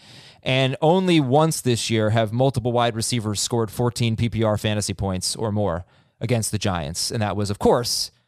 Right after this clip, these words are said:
the Washington football team with McLaurin and Cam Sims. <laughs> Uh, all right, next game is the Dallas-Baltimore game. <clears throat> Yeah, this is the toughest game to preview because Baltimore is,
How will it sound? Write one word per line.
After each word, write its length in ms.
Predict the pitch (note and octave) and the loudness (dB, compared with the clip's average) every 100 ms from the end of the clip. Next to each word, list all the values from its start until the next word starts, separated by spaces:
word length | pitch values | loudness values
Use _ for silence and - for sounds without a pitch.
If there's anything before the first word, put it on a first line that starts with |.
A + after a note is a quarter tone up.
| _ _ _ - | _ _ _ -4
the 80 | C3+ | 2
Washington 480 | C3 B2 B2+ - | 2 2 -2 -4
football 380 | G#2+ A#2+ G#2+ F#2+ | 0 -2 0 -2
team 200 | - G#2 | -2 -4
with 120 | G2 G#2+ | -2 -2
McLaurin 480 | - A#2+ A2+ A2 | -2 0 0 0
and 140 | G#2 G2+ | -2 -2
Cam 240 | A2 G#2 | -2 -2
Sims. 340 | - F2+ - - - | -2 -2 -2 -4 -4
<laughs> 480 | - - - - - C#3 - - - - - | -4 -4 -4 -2 0 0 -2 -16 -8 -4 2
Uh, 40 | |
all 340 | C#3 C3 E3+ F3 | 4 6 6 4
right, 280 | D3 B2 C#3+ | 4 0 0
next 300 | D#3+ - C3+ | 0 0 0
game 600 | D3+ D3+ E3 G3 D#3 - _ _ | 2 2 2 0 -4 -12 _ _
is 720 | C#3 C#3+ C3+ C3+ C3+ A#2+ - B2 | 2 4 6 4 2 -2 -6 -8
the 520 | A2+ C3 C3 B2+ A#2+ | -2 2 4 2 2
Dallas-Baltimore 1120 | C#3 D#3 E3+ E3 A#2+ C3 D3 - B2+ G2+ F#2 | 2 4 4 4 0 2 2 2 -4 -6 -8
game. 320 | F2+ E2 G2 C3+ - - | -6 -8 -8 -10 -10 -6
<clears throat> 380 | B2 - - - _ - | -2 -2 -6 -12 _ -8
Yeah, 300 | D3 C#3+ A#2+ | 0 2 2
this 180 | D#3 F#3+ | 2 0
is 80 | F#3 | -2
the 80 | F#3 | 0
toughest 380 | F3 D#3 D3 | 0 0 -2
game 160 | D#3 C#3 | 0 -2
to 60 | A#2+ | 0
preview 340 | D3 D3 G#2+ | 0 2 0
because 240 | G#2+ A#2 G2+ | 0 -2 -2
Baltimore 640 | A2 A2+ A#2+ A#2 A2 G#2+ | -2 0 -2 -2 0 0
is, 380 | G#2 - - | 0 -2 -6